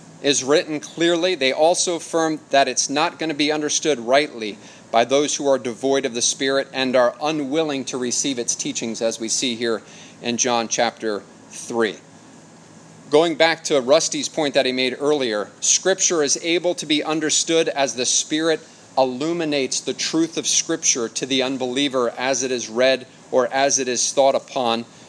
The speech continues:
and it's able to be understood by all believers as we read it,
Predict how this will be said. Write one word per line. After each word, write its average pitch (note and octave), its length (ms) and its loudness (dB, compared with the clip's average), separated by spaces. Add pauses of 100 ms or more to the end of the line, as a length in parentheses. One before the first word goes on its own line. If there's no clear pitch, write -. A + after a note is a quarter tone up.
(200)
and A2 120 -4
it's - 240 -2
able C#3+ 280 2
to - 120 -8
be B2 360 0 (520)
understood D3 600 2
by C3+ 180 4
all D#3 320 2
believers B2 640 -2
as B2 240 0
we A#2+ 120 -2
read C3+ 300 0
it, C#3 140 4